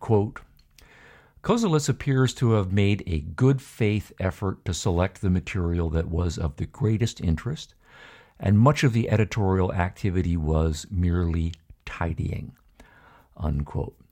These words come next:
Hill goes on to argue that it was not Kozolitz's intention, and he, uh, made this explicit,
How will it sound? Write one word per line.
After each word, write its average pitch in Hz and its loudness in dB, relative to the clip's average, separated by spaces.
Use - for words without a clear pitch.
Hill 92 2
goes 85 2
on 80 4
to 69 0
argue 92 2
that 80 0
it 87 -4
was 73 -2
not 101 2
Kozolitz's 87 -2
intention, 113 0
and 85 -2
he, 76 -2
uh, 71 -4
made 80 2
this 80 -4
explicit, 117 -2